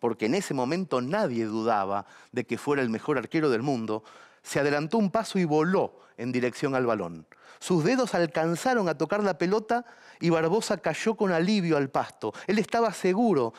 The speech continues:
de haber desviado al córner el pelotazo del delantero uruguayo, pero el silencio del Maracaná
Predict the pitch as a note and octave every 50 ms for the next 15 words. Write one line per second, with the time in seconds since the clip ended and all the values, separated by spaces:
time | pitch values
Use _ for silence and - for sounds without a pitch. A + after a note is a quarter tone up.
0 | - - - B2+ C3+ C#3 D#3 F#3 F3 E3 D#3+ C#3+ C#3 C#3 D#3+ E3+ F#3 F3 E3+ D3+
1 | C#3+ C3 - - G#3 F3+ C#3+ C3+ B2 A2+ A2+ G#2+ G#2 - - - C3 C#3 C#3 -
2 | - C#3 C#3 C3+ C3 - - F#3 F3 - - D3+ C#3+ C3+ C3 B2+ B2+ C3 C#3 C3
3 | - E3+ D#3+ D#3 D3 C#3+ C3 B2 A#2 A2 - - A2 G#2 G2+ _ - - - -
4 | - - - - D#3 D3 D3+ D3 D3 C3+ - - - F#3 F3 A3+ C#4+ B3+ F#3+ D3+
5 | B2+ A#2 - - A2 G#2 F#2 F#2 G2+ _ _ - A#2+ C3+ C3+ C3 C3+ C3+ C3 -
6 | - C#3 C3+ C#3+ E3+ G3 G#3+ A3